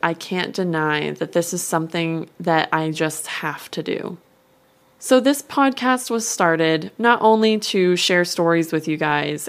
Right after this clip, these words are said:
and share experiences that I have, and maybe have a couple guests on, but it's also a place where I want to deep dive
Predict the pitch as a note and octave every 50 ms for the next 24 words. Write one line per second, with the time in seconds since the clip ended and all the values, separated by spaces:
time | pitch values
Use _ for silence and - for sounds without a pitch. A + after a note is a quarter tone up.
0 | - - D#3+ D#3+ D#3 D#3 D3+ D3+ D3 - - - E3+ D#3+ D#3 D#3+ - - - F3+
1 | F3 E3+ E3+ E3+ E3+ - E3 D#3 D3 D#3 E3 D3+ D3+ D3+ D3+ D3+ D#3 D#3+ - -
2 | - - - - - - - - A3+ A#3 G#3 A#3 B3+ B3+ B3 B3+ B3 A#3+ A#3+ A3
3 | G#3+ G#3+ G3+ G#3+ - - G3+ F#3+ - G3+ F#3+ F3 D#3 D#3+ D#3+ - - - E3 D#3
4 | D3+ D3+ D#3 D#3 F3 G3 - _ _ - A3 A3 A#3 A3+ - - - G3+ G#3+ A3+
5 | - - B3+ A#3+ G#3+ G#3+ - - F#3 F3+ F3+ F3 - F#3 E3 E3 E3 E3 - E3
6 | E3 E3+ E3+ E3 E3 E3 - - - E3+ D#3 D3 D3 - - F3 G3+ G3 - -
7 | - E3+ D#3 - - - - - - -